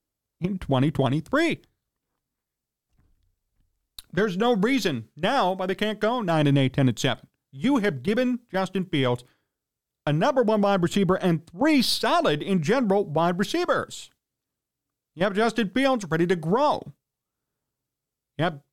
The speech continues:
uh, Khalil Herbert ready to run. I know David Montgomery, a little bit of a report recently, said that he may not be coming back. That's unfortunate, but okay, you can survive that.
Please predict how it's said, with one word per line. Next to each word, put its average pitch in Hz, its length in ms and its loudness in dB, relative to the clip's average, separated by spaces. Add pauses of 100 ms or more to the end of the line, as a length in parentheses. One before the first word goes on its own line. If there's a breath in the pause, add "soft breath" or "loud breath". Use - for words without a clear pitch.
(320)
uh, 135 280 2
Khalil 165 340 2
Herbert 190 500 0
ready 147 200 0
to 135 100 0
run. 170 500 0
I 151 80 0
know 143 120 4
David 160 280 2
Montgomery, 160 500 -2
a 165 60 -4
little 165 180 0
bit 160 100 2
of 147 80 0
a 147 40 -2
report 139 440 0
recently, 165 440 0
said 170 200 -4
that 156 100 0
he 139 60 0
may 147 100 0
not 175 160 0
be 170 80 0
coming 156 300 0
back. 151 280 0
That's 151 260 -4
unfortunate, 180 640 0
but 156 100 2
okay, 180 360 0
you 156 180 2
can 196 300 -4
survive 196 520 0
that. 160 240 2